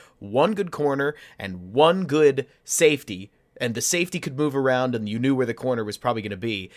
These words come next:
And now they have one good corner and a bunch of guys. We saw it. We could talk about it more, but I feel like we would just be talking about Duke Shelley being a sixth round pick that never looked particularly good. You know what I mean? Like, there's a whole bunch of stuff we would say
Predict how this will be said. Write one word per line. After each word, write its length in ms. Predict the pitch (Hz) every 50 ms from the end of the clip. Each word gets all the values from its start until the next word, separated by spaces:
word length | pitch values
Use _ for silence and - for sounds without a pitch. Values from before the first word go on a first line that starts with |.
| - - -
And 100 | 120 120
now 160 | 123 139 170
they 100 | - 160
have 160 | 151 131 104
one 320 | 101 101 117 139 185 202
good 200 | 180 196 196 170
corner 460 | - - 156 151 139 120 113 113 113 - - - -
and 80 | - 87
a 60 | 95
bunch 500 | 85 95 120 143 151 151 - - - - _ - _ _ _ _
of 160 | - - 92 -
guys. 460 | 135 127 127 - - 98 - - - - _ _ _ _ _ _ _
We 120 | 165 220
saw 240 | 226 - - 95 82
it. 160 | 90 - - _ _ _ _ _ _ _ _ _ _ -
We 100 | 135 175
could 140 | - 185
talk 240 | - 185 156 143 139
about 240 | 135 120 123 117 110
it 60 | 104
more, 280 | 95 98 87 82 104 120 _ _ _ _ _ -
but 340 | 117 107 143 143 147 - -
I 120 | - 151
feel 240 | 165 - - 180 170
like 180 | 160 160 156 156
we 80 | 156
would 140 | 156 151 147
just 240 | 127 139 147 - -
be 400 | 151 143 143 147 147 147 151 147 - - - - _ _ _ -
talking 260 | - 143 151 160 175
about 180 | 175 185 170
Duke 160 | 131 170 190 180
Shelley 320 | - - 190 190 196 190
being 200 | 185 185 185 185
a 40 | 185
sixth 260 | - - 185 180 -
round 220 | 196 175 180 180
pick 220 | - - 196 185 -
that 100 | 170 -
never 180 | 175 185 180
looked 260 | 190 185 190 185 - -
particularly 560 | 202 185 - 202 185 202 196 196 202 202 208
good. 360 | 170 214 247 202 117 87 - _
You 160 | - 120 123
know 80 | 135 147
what 100 | 165 196
I 80 | 196
mean? 300 | 190 196 226 269 302 285 -
Like, 240 | - 165 156 143 - - - - -
there's 140 | - 165 160
a 40 | 185
whole 140 | 202 220 214
bunch 160 | 226 214 -
of 80 | 185
stuff 220 | - - 190 170 -
we 100 | 165 160
would 140 | 147 135 -
say 380 | - - 143 135 127 123 113